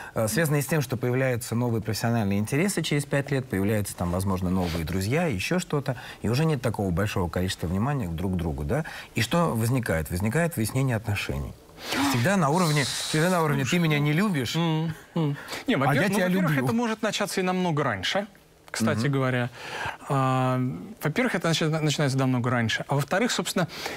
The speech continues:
Speaker 2: если оно начинается только на пятый год, это вообще тревожный знак. А я тогда не понимаю, чем они занимались все эти пять лет, потому что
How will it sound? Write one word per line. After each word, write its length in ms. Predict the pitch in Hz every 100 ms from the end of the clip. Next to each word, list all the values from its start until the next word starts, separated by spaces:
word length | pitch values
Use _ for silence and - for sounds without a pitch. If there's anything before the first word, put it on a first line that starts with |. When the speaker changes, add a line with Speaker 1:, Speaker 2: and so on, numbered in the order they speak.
| -
Speaker 2:
если 300 | 127 - -
оно 160 | 180 180
начинается 540 | 160 185 202 185 175
только 220 | 185 -
на 120 | 156 156
пятый 320 | 160 143 127
год, 360 | 139 - - - - - -
это 200 | 156 165
вообще 440 | 170 180 - - 254
тревожный 520 | - 214 226 220 220
знак. 460 | 208 208 101 - - - -
А 160 | 139 143 440 427 427 440
я 140 | 156 196
тогда 240 | 196 208
не 80 | 202
понимаю, 240 | 202 202
чем 220 | - 208
они 160 | 180 160
занимались 400 | 147 147 131 117
все 160 | - 120
эти 140 | 113
пять 240 | 120 110
лет, 160 | 117 95
потому 260 | - 117 123
что 200 | -